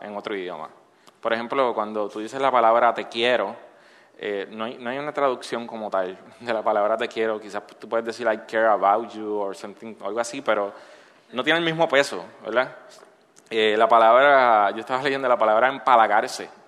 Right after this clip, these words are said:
Aún, aún con, con toda el azúcar que comen los norteamericanos y con todo el peanut butter, ellos no tienen una palabra para empalagarse.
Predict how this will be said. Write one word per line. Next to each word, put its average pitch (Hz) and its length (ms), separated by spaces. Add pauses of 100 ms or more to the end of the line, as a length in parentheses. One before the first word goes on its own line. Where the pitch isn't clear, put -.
(440)
Aún, 117 300
aún 131 280
con, 165 300 (320)
con 127 220
toda 127 240
el 156 60
azúcar 147 500
que 123 100
comen 120 220
los 135 80
norteamericanos 127 960
y 113 60
con 110 140
todo 117 160
el 123 100
peanut 139 320
butter, 143 340
ellos 151 220
no 175 100
tienen 190 220
una 185 160
palabra 180 360
para 170 160
empalagarse. 143 640